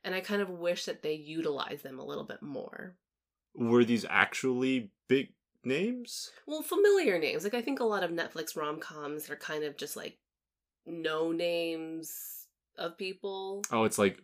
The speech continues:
Speaker 2: Vanessa Hudgens plus people you've never seen before in your life.
Speaker 1: Sure, yeah, something like that.
Speaker 2: Are we still waiting for the Princess Switch seven?
Speaker 1: <laughs> Yes, absolutely.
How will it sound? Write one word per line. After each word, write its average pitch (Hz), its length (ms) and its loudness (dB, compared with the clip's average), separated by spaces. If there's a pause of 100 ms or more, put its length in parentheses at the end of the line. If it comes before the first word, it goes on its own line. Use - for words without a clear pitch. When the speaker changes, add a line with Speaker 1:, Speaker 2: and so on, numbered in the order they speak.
Speaker 2:
Vanessa 110 380 4
Hudgens 95 420 4
plus - 560 0 (120)
people 92 240 -2
you've 85 160 -4
never 82 240 -2
seen 80 200 -6
before 76 280 -6
in 76 60 -4
your 73 100 2
life. 76 100 2
Speaker 1:
Sure, 139 320 0
yeah, 165 300 -6
something 156 340 -4
like - 200 -12
that. - 200 -12 (600)
Speaker 2:
Are 110 80 4
we 104 80 8
still 110 180 8
waiting 101 220 10
for 92 100 -4
the 90 80 2
Princess 92 380 0
Switch - 320 0
seven? 92 420 0 (400)
Speaker 1:
<laughs> - 20 -14 (580)
Yes, - 380 -2
absolutely. 143 580 -8